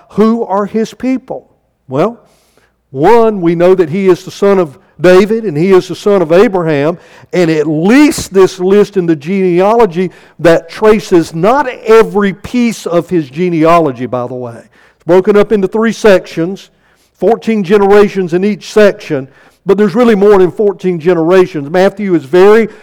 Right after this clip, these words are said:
purposeful in what he writes and puts down. You say, "Well,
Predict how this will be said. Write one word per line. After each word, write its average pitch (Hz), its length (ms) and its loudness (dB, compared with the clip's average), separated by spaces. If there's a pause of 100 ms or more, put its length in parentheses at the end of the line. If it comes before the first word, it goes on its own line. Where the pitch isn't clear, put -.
(220)
purposeful 175 800 -2
in 147 260 -4
what 180 260 -4
he 170 340 -8 (220)
writes 160 560 -2
and 135 160 -4
puts 165 240 -6
down. 139 400 -2
You 139 80 -10
say, 165 220 0
"Well, 127 260 -6